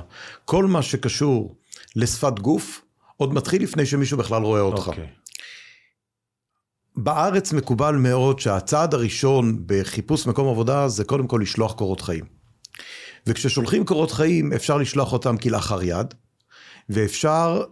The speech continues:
Speaker 1: לבחון לאיזה מקום אני שולח את קורות החיים, ולעשות התאמות, לא שקרים חס וחלילה, אבל לעשות התאמות, גם עם מילות חיפוש מסוימות,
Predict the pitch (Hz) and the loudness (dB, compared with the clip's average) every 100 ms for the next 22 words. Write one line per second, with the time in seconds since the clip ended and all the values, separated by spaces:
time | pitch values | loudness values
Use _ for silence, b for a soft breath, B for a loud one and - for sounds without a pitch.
0 | - 117 123 98 110 170 127 90 80 b | -2 2 2 2 2 4 4 2 -4 b
1 | b - 113 135 165 180 151 113 107 107 | b 0 0 2 2 2 2 2 2 2
2 | 107 160 147 117 104 101 - 92 90 90 | 0 2 2 2 0 -2 0 0 0 0
3 | 107 - 117 117 113 131 160 233 - B | -2 0 0 2 0 0 2 0 -2 B
4 | B B 107 107 110 - 202 202 - 143 | B B -2 0 0 2 0 0 -4 -4
5 | - 143 156 117 - 113 - 147 117 113 | -2 0 2 2 0 -4 -2 0 0 0
6 | 117 104 - 117 123 147 139 104 98 92 | -2 -2 -2 2 2 2 0 2 2 2
7 | 160 156 120 117 - 110 147 151 B B | 0 0 -2 0 2 2 2 -2 B B
8 | B 101 135 208 190 135 143 156 - 135 | B -2 2 4 4 4 4 2 0 -2
9 | - 175 180 - 120 - 117 98 120 170 | 0 2 2 0 -2 2 2 4 2 0